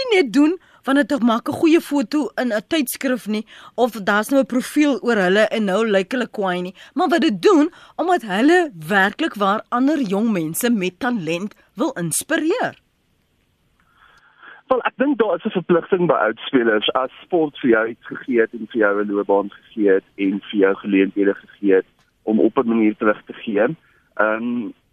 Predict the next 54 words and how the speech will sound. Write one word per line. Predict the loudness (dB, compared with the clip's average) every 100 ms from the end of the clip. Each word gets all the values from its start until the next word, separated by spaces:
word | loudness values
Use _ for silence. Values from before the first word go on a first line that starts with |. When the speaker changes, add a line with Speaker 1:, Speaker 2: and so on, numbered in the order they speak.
| -12
Speaker 2:
jy | -2 0
weet, | 2
ek | -2 0
dink | 0 2
wat | 2
jy | -2 2
sê | 2 4
is |
baie | 2 0 0
waar. | 0 0 0
Jy |
weet, | -4 -2
baie | 0 -2
keer | -4 -6
is | -6
dit | -8
maar | -8 -8
bietjie | -8 _
gekoppel | -20 -10 -4 0 0
aan | 0 -4
ego | -2 -2 0 2 2
en | 2 0 -2 -10 _ _ -2
aan, | 0 2
om | 2
te | 2 2
wys | 0 -2 -2
wat | -4 -2
hulle | -4 -4
doen. | 0 0 0 -4 _ _ _
Maar | 2 2 2 -2 -6
ek | -8
dink | -6 -8
op | -6
die | -2
ou-, | 0 -2 -6
en, | -6 -4 0
en, | -2 0 0
en | 0 0
alle | -2 -2
ou-, | -4 -4 -4
oud | -6 _ _
spelers | -2 2 0 0
is | -4
ook | -4 0
nie | 2
noodwendig | 2 2 2 4 2 0
goeie | -4 0
afrigters | 0 -2 -6 -8 -8 -12 -14 -10 -10
nie. | -6
Jy | -4
weet, | -4 -2
dit, | -4 _
daar's, | -4 -2 0
daar's | 0